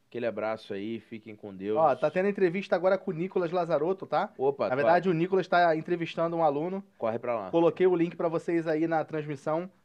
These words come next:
Speaker 2: só serrar pra lá e já acompanhar a história de vida lá do nosso aluno, tá?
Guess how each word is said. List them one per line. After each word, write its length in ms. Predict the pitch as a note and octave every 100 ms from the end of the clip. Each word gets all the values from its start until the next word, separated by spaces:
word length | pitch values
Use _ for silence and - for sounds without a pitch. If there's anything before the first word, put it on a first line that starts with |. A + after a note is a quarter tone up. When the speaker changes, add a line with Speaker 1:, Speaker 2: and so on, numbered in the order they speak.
| _
Speaker 2:
só 280 | - D#3+
serrar 320 | D#3+ F3 D3+ D#3
pra 180 | D#3
lá 320 | B2+ C3 D#3+ - _ _ -
e 200 | C#3 D3
já 160 | C#3 D3
acompanhar 640 | D3 D#3 D3 C3 C3+ D3
a 80 | C#3+
história 320 | C3+ - C#3
de 140 | C3+ C3+
vida 260 | C3+ C3
lá 100 | B2+
do 120 | C3
nosso 260 | C3+ C3 -
aluno, 280 | B2 A2+ A2
tá? 240 | C#3 D3